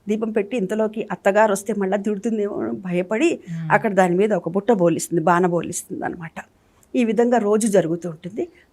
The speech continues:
Speaker 1: చిట్ట చివరికి వచ్చేసరికి పాడ్యమి రోజు కూడాను అదేవిధంగా అత్తగారు మిగతా నలుగురు కోడళ్ళని తీసుకొని వెళ్ళింది, ఈ అమ్మాయిని తీసుకొని వెళ్ళలేదు.
Speaker 2: మ్మ్.
Speaker 1: వెళ్ళపోతే అదే విధంగా చేస్తుంది ఆ అమ్మాయి. అదే రో-, ఆ రోజున కూడా ఆ విధంగానే చేస్తుంది. ఈ అమ్మాయి భక్తికి మెచ్చి,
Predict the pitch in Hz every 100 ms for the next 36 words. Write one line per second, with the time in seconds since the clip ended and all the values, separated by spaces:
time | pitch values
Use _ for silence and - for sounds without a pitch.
0 | - 233 247 262 208 196 - 190 170 190
1 | 262 190 175 196 190 180 175 185 185 190
2 | 269 208 202 196 233 196 208 233 190 -
3 | _ _ _ _ _ _ _ - - 220
4 | 226 185 185 247 196 185 220 226 214 202
5 | 220 214 196 226 214 208 233 269 202 202
6 | 214 185 - 220 170 156 175 - - 156
7 | 156 151 - 220 208 196 196 - 214 226
8 | 202 208 247 - 165 - 139 160 156 175
9 | 165 196 180 - 175 190 190 180 196 175
10 | 175 175 202 208 208 196 185 185 185 220
11 | 220 - _ 214 185 208 269 269 185 185
12 | 202 294 285 233 190 190 294 285 202